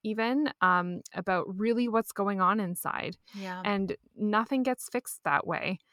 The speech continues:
Speaker 1: if we keep putting up these masks. And so one thing the temptations do is it keeps reminding us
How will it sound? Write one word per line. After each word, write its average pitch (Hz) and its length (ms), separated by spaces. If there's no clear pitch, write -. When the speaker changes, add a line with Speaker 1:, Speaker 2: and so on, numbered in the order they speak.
Speaker 1:
if 196 160
we 208 100
keep - 240
putting 196 300
up 185 160
these 190 240
masks. 180 640
And 196 160
so 196 140
one 190 260
thing 208 220
the 196 80
temptations 196 800
do 240 360
is 185 140
it - 160
keeps - 360
reminding 185 680
us 165 480